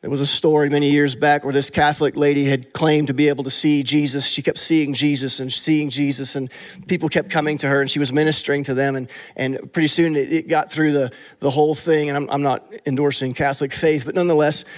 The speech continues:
she saw Jesus, she saw Jesus, she saw Jesus. She was beginning to minister to people. People began to get, get free, and it got up the chain of command, and pretty soon, I don't know if it was a cardinal or somebody high up, began to hear about this woman,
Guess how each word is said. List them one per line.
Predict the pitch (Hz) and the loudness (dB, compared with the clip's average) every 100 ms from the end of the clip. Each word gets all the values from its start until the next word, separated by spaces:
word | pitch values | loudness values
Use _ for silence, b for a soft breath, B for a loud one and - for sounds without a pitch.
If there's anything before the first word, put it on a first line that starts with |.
| B B 165 | B B -4
she | - 196 | -2 2
saw | - 180 175 | 4 4 2
Jesus, | 147 156 151 147 | 2 0 2 0
she | 160 | 0
saw | 147 160 160 | 0 0 0
Jesus, | 143 160 143 139 | 0 -2 -4 -6
she | |
saw | 135 165 139 | -6 -2 -2
Jesus. | 131 185 156 - | -2 -2 -2 2
She | |
was | 156 | 2
beginning | 131 156 139 | 2 0 0
to | 156 | 0
minister | 190 - 151 | 2 0 0
to | |
people. | 151 143 | -2 -2
People | 185 170 | -2 0
began | 147 | 0
to | 131 | 0
get, | - - | -6 -4
get | 143 - | -4 -4
free, | - 190 214 185 | -2 0 2 2
and | 143 | 0
it | |
got | 123 160 - | 0 0 2
up | 180 185 | 0 0
the | 165 | -2
chain | - 190 190 175 | -2 0 0 0
of | 147 | -2
command, | 156 165 196 175 | -2 0 0 0
and | 143 | -2
pretty | 175 | -2
soon, | 170 185 180 165 B B - | 0 2 0 -2 B B -6
I | |
don't | 156 | -2
know | 160 | 0
if | 151 | -2
it | 151 | -2
was | 151 | -2
a | 131 | -4
cardinal | - 170 165 160 165 160 | -2 0 2 2 2 2
or | 147 | 0
somebody | 135 175 156 147 | 0 0 0 0
high | 143 175 175 151 | -2 0 0 2
up, | 180 - | 0 -2
began | 156 156 147 | -2 0 -2
to | |
hear | 139 190 | 0 2
about | 196 156 151 | 2 0 -2
this | 143 156 | -4 -4
woman, | 151 143 | -6 -6